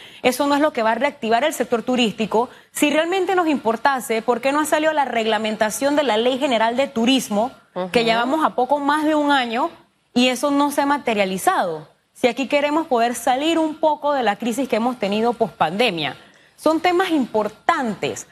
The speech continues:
Speaker 1: Aquí también lo mencionaste en la pregunta del día. ¿Cómo es posible que una comisión de presupuesto en la Asamblea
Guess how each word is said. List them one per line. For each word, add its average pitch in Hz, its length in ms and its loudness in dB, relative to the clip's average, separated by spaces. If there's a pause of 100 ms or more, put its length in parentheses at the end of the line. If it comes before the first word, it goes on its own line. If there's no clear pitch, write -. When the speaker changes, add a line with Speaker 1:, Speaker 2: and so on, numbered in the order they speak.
(220)
Speaker 1:
Aquí 226 320 0
también 320 360 2
lo 339 80 2
mencionaste 254 580 0
en 302 140 0
la 226 100 0
pregunta 220 400 0
del 220 180 0
día. 240 300 0 (640)
¿Cómo 254 260 0
es 349 60 -4
posible 302 600 0
que 226 80 -4
una 247 180 0
comisión 247 520 -2
de 359 80 0
presupuesto 277 540 -2
en 302 80 -2
la 277 60 2
Asamblea 226 580 0